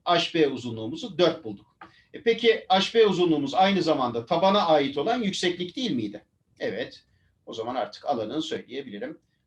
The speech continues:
A B C D'nin alanı, tabanım zaten sekizde çarpı buna ait olan yüksekliği de dört bulduğuma göre dört ile sekizin çarpımı da otuz iki santimetre kare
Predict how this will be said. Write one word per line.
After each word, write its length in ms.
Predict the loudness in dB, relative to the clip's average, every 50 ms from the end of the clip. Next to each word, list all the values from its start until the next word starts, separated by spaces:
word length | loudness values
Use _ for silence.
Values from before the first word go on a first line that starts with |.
| _
A 220 | -4 -4 -2 -2 -2
B 200 | -2 -2 -2 -2
C 260 | -2 -2 -2 -2 -2
D'nin 280 | -2 -4 -4 -4 -6 -8
alanı, 420 | -10 -10 -10 -10 -12 -12 -14 -10
tabanım 460 | -8 -6 -2 -2 0 0 0 0 0
zaten 380 | 0 -2 -2 -2 -2 -4 -6 -6
sekizde 840 | -4 -2 -2 -2 -2 -2 -6 -6 -6 -8 -8 -6 -6 -6 -8 -10 _ _ _ _ _ _ _
çarpı 440 | -8 -6 -4 -4 -4 -6 -8 -6 -2
buna 220 | -2 0 2 2 2
ait 260 | 2 0 0 -2 -4
olan 200 | -6 -4 -4 -6
yüksekliği 600 | -4 -6 -6 -6 -6 -8 -8 -8 -8 -10 -8 -8
de 180 | -8 -8 -2
dört 320 | 2 2 2 2 0 -4 -10
bulduğuma 400 | -12 -12 -10 -10 -12 -10 -12 -12
göre 400 | -12 -14 -12 -10 -10 -12 -12 _ _ _ _ _ -6
dört 220 | -6 -6 -6 -8
ile 40 | -12
sekizin 420 | -10 -10 -10 -10 -10 -12 -12 -12
çarpımı 440 | -10 -12 -12 -14 -14 _ _ -16 -14
da 80 | -14 -14
otuz 320 | -14 -14 -14 -16 -16 -16
iki 380 | -16 -12 -8 -6 -6 -6 -8 -12 _ _ _ _ _ _
santimetre 840 | _ -20 -14 -14 -12 -12 -14 -16 -16 -14 -14 -14 -14 -14 -16 -16
kare 360 | -16 -16 -14 -10 -10 -10 -12